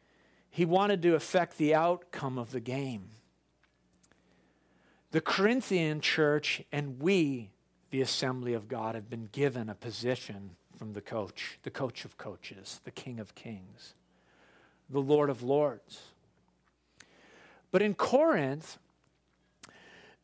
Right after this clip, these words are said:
the church had lowered the level, reduced the position.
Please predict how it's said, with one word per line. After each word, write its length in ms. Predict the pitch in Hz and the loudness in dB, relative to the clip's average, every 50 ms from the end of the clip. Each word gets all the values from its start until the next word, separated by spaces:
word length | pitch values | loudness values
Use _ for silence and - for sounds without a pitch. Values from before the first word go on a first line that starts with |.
| _ - - | _ -16 -4
the 140 | 180 147 208 | 0 2 2
church 720 | - - - - - 277 294 285 285 - - - - - - _ _ _ _ _ _ _ _ | 4 4 2 4 4 4 4 4 4 2 2 0 0 -2 -6 _ _ _ _ _ _ _ _
had 380 | - - - 208 214 175 151 | -10 -2 0 2 2 2 2
lowered 640 | 180 175 190 226 233 233 240 240 233 226 214 208 196 | 0 2 4 4 4 6 6 6 6 4 2 -2 -4
the 140 | 214 262 233 | -2 0 0
level, 680 | 220 208 214 214 220 208 214 208 185 147 127 107 - - _ _ - - - - - 107 - - - _ _ _ _ _ _ _ _ _ _ _ _ _ _ - | 2 2 2 2 2 2 2 0 0 0 -2 -6 -10 -18 _ _ -20 -20 -20 -20 -20 -20 -20 -20 -20 _ _ _ _ _ _ _ _ _ _ _ _ _ _ -10
reduced 800 | 190 165 196 170 147 147 202 233 247 220 - - - - - 165 | -6 -6 -6 -4 -2 0 2 2 2 2 0 0 -2 -6 -6 -2
the 80 | 156 180 | -2 0
position. 840 | - - 202 180 147 151 220 233 220 - - - 214 185 160 127 101 | 0 2 0 0 2 4 2 2 2 0 -4 -4 -4 -4 -4 -8 -10